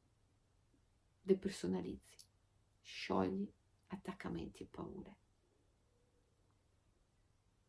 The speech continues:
E poi torni sul respiro. Questa è la base. Ci vediamo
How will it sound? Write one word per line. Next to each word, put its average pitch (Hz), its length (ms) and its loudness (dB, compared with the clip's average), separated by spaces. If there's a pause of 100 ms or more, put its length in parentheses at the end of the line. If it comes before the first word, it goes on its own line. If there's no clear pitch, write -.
(960)
E 220 140 8
poi 202 280 8 (480)
torni 220 320 6
sul 320 220 8
respiro. 381 640 12 (3500)
Questa 311 640 8
è 208 240 4
la 226 100 2
base. - 440 -6 (1500)
Ci - 400 2 (460)
vediamo 233 720 8